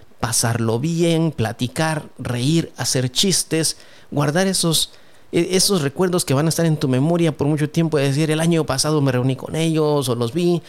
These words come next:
oportunidad para ver a personas que no has visto,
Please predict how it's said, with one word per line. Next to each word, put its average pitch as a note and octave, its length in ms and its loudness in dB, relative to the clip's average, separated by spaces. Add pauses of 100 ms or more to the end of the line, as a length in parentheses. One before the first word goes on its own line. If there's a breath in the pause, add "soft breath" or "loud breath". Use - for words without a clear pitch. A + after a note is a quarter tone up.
(240 loud breath)
oportunidad C3 560 0
para C3 200 -4
ver D3 140 0
a C#3+ 80 -4
personas C3+ 400 0
que A#2+ 140 -4
no C3 140 2
has C3 160 -2
visto, E3+ 680 0